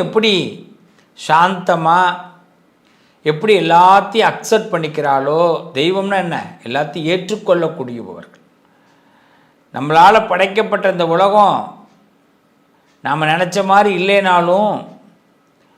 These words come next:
நம்மளோட, நம்மளை வந்து பார்க்கக்கூடியவர்கள், நம்மளை ஏற்றத்தாழ்வோடு பார்க்கக்கூடியவர்களாக இருந்தாலும், ஏன்னா ஆண்டவன் கொடுத்தா எல்லாரும் சந்தோஷமா பார்ப்போம், "ஆஹா, ஆண்டவன் மாதிரி உண்டான்னு." கொடுக்கலன்னா, "கடவுளாவது,"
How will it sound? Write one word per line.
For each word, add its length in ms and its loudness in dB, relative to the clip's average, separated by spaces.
நம்மளோட, 400 4
நம்மளை 200 -2
வந்து 180 -2
பார்க்கக்கூடியவர்கள், 1080 0
நம்மளை 200 -4
ஏற்றத்தாழ்வோடு 720 2
பார்க்கக்கூடியவர்களாக 840 0
இருந்தாலும், 1000 0
ஏன்னா 180 0
ஆண்டவன் 540 -2
கொடுத்தா 300 -4
எல்லாரும் 420 -2
சந்தோஷமா 480 -4
பார்ப்போம், 420 -8
"ஆஹா, 280 -2
ஆண்டவன் 460 -2
மாதிரி 220 -6
உண்டான்னு." 380 -10
கொடுக்கலன்னா, 540 -6
"கடவுளாவது," 760 -4